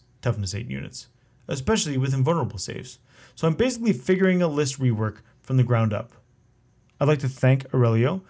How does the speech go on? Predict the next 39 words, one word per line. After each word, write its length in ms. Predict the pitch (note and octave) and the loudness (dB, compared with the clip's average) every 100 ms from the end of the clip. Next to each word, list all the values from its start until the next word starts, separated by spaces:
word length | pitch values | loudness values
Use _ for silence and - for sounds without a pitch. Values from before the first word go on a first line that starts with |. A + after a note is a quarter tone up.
| _ | _
for 140 | - | -8
taking 240 | B2+ D3 C#3 | -2 0 2
the 80 | B2+ | 2
time 300 | A#2+ A2+ B2+ | 2 2 2
to 100 | C3 | 0
answer 240 | A#2+ A2+ | -2 -2
these 220 | A2 G2 | -4 -6
questions 480 | - G2+ - D3+ E3 - - - | -6 -6 -6 -8 -8 -14 -18 -4
and 160 | D#3+ | -4
congratulate 600 | - F3 C#3+ C3 B2+ B2+ | 0 0 4 4 4 4
him 200 | D#3 C3+ | 2 -2
one 240 | G2 G#2+ C3 | -2 0 2
more 160 | C#3 | 0
time 420 | D3+ B2 F#2+ F#2 F#2 - _ _ | 0 -2 -2 -4 -8 -14 _ _
on 220 | D3 C#3+ D#3 | -4 -2 2
winning 300 | E3+ A2 G#2+ | 2 2 0
the 100 | A2 | 0
Gentleman's 400 | A#2 G#2+ G#2+ G2 | 0 0 -2 -4
G 220 | - A2 | -2 -4
T 180 | - G#2+ | -2 -4
in 80 | |
Las 220 | G2 F#2+ F#2 | -2 -6 -6
Vegas. 420 | G2 G2+ A2+ - _ _ _ _ _ - - | -8 -8 -10 -10 _ _ _ _ _ -20 -4
I 80 | D3 | 2
hope 220 | F#3 G3+ | 2 2
you 100 | G3+ | 0
enjoyed 320 | D3 B2 B2 | 2 2 2
this 180 | B2 A#2+ | 0 -2
week's 240 | C3 A#2+ | -2 -4
rather 220 | A2+ G2+ A#2+ | -2 0 2
long 280 | B2+ C3 | 2 2
rundown 360 | C3+ B2+ A2+ G#2 | 2 2 2 0
of 80 | G2+ | -2
the 100 | G#2 | -2
I 100 | G2 | -4
T 180 | F#2+ F#2+ | -4 -6
C. 340 | G#2+ A2 C3+ - _ _ _ D3+ | -4 -6 -8 -16 _ _ _ -4
As 160 | C#3 | 2
always, 360 | B2+ A#2 D#3 | 2 2 0